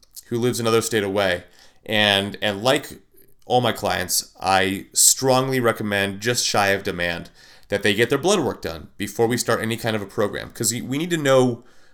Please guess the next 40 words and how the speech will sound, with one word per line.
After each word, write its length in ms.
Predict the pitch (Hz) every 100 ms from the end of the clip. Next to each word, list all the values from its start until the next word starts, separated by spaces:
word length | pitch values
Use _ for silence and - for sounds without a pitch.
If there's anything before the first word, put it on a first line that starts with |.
| - -
um, 600 | 104 104 98 85 69 - -
what 220 | 127 -
all 180 | 120 120
their 120 | 110
levels 360 | 104 95 98
are 60 | 87
like, 280 | 73 69 -
whether 220 | 98 95
it 140 | 95
be 160 | 95 98
their 180 | 95 92
te-, 200 | - 104 -
their 180 | 101
testosterone 840 | 95 104 - 117 110 - 95 85 85
or 160 | - 92
their 240 | 92 90
micronutrients 920 | 92 107 107 110 110 - 90 85 82 -
or 120 | 90
their 100 | 90
cholesterol. 520 | - 107 - - 87
I, 60 | 92
th-, 140 | -
I 20 |
believe 180 | 110 143
I 40 |
touched 240 | 117 113 -
about 160 | 98
this 300 | 90 87 -
last 260 | - 95 -
week 140 | -
or 20 | -
the 100 | 50
week 140 | -
before. 340 | 69 - 67 - - - - -
Um, 420 | - 101 95 82 - _ _ _ _ _ - _ - - - _ _ -
because 360 | 113 139 127
you 40 | 120
can't 380 | - 160 165 - - - _ _ _ _ _ _ - _ -
correct 340 | - 131 143
something, 600 | - 101 87 92 87 87